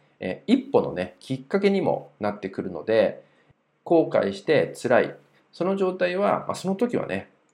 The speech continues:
起きてしまう。それは当たり前だと思います。ただそのままにしてしまうと、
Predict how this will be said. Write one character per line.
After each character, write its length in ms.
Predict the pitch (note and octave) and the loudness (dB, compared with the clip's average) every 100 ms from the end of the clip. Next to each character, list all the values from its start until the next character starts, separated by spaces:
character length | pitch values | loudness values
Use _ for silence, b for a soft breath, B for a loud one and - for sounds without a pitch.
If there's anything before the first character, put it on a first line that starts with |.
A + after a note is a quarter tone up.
| _ | _
起 200 | A#2+ A#2+ | -4 -4
き 0 | |
て 140 | - E2 | -4 -6
し 180 | - F#2+ | -4 -4
ま 120 | D#2 | -4
う。 120 | D2+ | -6
そ 120 | - D#3+ | -2 2
れ 60 | |
は 180 | E3+ - | 2 2
当 60 | - | -6
た 100 | B2 | -2
り 80 | C#3 | 0
前 160 | C3+ | 2
だ 80 | C3+ | 2
と 200 | - - | -2 -8
思 120 | G2 D#2+ | -8 -10
い 40 | |
ま 140 | D#2 | -10
す。 160 | - - | -14 -4
た 100 | G#3+ | 2
だ 100 | G3+ | 2
そ 180 | - F3 | 2 -2
の 80 | B3+ | 0
ま 160 | C4 | 0
ま 100 | B3 | 0
に 120 | A#3+ G2+ | -2 -6
し 40 | |
て 80 | G2 | -8
し 140 | - | -10
ま 100 | D2+ | -10
う 80 | D#2+ | -2
と、 360 | - A2 - | 8 8 8